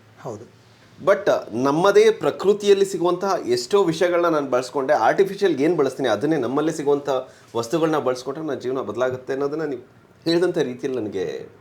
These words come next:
Speaker 2: ಅರ್ಥ ಆಯ್ತು.
Speaker 1: ಖಂಡಿತ.
Speaker 2: ಅದ್ರ ಬಗ್ಗೆ ಎಲ್ಲ ಮಾತಾಡೋಣ.
Speaker 1: ಖಂಡಿತ.
Speaker 2: ಅದಕ್ಕೂ ಮುಂಚಿತವಾಗಿ ಶಾಂತ್ ಕುಮಾರ್ ಅವರು ಈ ಒಂದು ವಿಷಯಕ್ಕೆ, ಅಂದ್ರೆ ಈ ಆಸ್ಟ್ರಾಲಜಿ ಆಗಿರ್ಬೋದು ಅಥವಾ ವಾ-, ವಾಸ್ತು ಆಗಿರ್ಬೋದು, ಈ ಒಂದು ಜರ್ನಿನ ಶುರು ಮಾಡಿದ್ದು ಹೇಗೆ,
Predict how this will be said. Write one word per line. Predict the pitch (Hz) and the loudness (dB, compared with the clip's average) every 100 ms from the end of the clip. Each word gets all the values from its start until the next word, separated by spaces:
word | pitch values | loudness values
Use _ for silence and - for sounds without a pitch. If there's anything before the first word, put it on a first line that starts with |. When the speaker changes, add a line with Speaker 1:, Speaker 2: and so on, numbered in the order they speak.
| - - | -20 -14
Speaker 2:
ಅರ್ಥ | - 110 | -10 -8
ಆಯ್ತು. | 82 - - - - | -8 -12 -20 -20 -12
Speaker 1:
ಖಂಡಿತ. | 143 117 | -10 -8
Speaker 2:
ಅದ್ರ | 104 | -2
ಬಗ್ಗೆ | 117 107 | 0 2
ಎಲ್ಲ | 135 196 | 2 2
ಮಾತಾಡೋಣ. | 156 113 117 92 90 | 2 0 -2 -4 -6
Speaker 1:
ಖಂಡಿತ. | - - - 127 | -10 -18 -10 -2
Speaker 2:
ಅದಕ್ಕೂ | 135 190 | 0 2
ಮುಂಚಿತವಾಗಿ | 185 147 170 151 139 | 2 0 -2 -2 -4
ಶಾಂತ್ | 156 135 160 - | -4 -6 -6 -6
ಕುಮಾರ್ | 170 143 | -2 2
ಅವರು | 131 180 196 - - - - - - - - _ - | 2 0 -6 -14 -20 -20 -20 -20 -20 -20 -20 _ -2
ಈ | 220 247 | 2 4
ಒಂದು | 262 247 208 | 6 6 4
ವಿಷಯಕ್ಕೆ, | 156 143 180 - | 4 0 -2 0
ಅಂದ್ರೆ | 135 151 | 0 0
ಈ | 147 131 | 0 0
ಆಸ್ಟ್ರಾಲಜಿ | 117 - 143 131 127 | -2 -2 0 0 2
ಆಗಿರ್ಬೋದು | 123 117 110 120 110 | 0 2 0 -2 -2
ಅಥವಾ | 127 | -2
ವಾ-, | 107 104 101 101 104 95 | 0 2 2 4 2 2
ವಾಸ್ತು | 104 131 - 139 | 2 2 2 0
ಆಗಿರ್ಬೋದು, | 110 101 101 113 123 - | 0 -2 -4 -6 -8 -10
ಈ | 156 208 | -4 -2
ಒಂದು | 233 226 226 | 2 4 4
ಜರ್ನಿನ | 147 143 151 180 190 | 2 2 4 4 4
ಶುರು | - 143 | 0 -2
ಮಾಡಿದ್ದು | 151 139 139 139 | 0 -2 -2 -4
ಹೇಗೆ, | 117 127 135 | 0 0 0